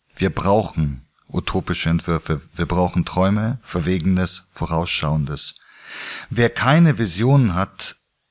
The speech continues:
sollte nicht zum Arzt gehen, sondern zum tüv. Zu den Visionen gehört auch die Vorstellung,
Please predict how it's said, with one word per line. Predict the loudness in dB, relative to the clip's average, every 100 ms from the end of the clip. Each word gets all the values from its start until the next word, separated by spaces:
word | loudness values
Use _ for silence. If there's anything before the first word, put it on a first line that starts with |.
| _ _ _ _
sollte | -2 0 0 0
nicht | 0 0
zum | 0
Arzt | 0 -2 -4 -2
gehen, | 0 0
sondern | 2 0
zum | 0 -2 -2
tüv. | -6 -6 -10 -10 -12 _ _ _ _ _ _ -20 -14 -14 -16 -20 -2
Zu | 2
den | 4 4
Visionen | 4 2 4 6 8 6
gehört | 6 2 2
auch | 0 0
die | -4
Vorstellung, | 2 2 2 0 0 4 4 4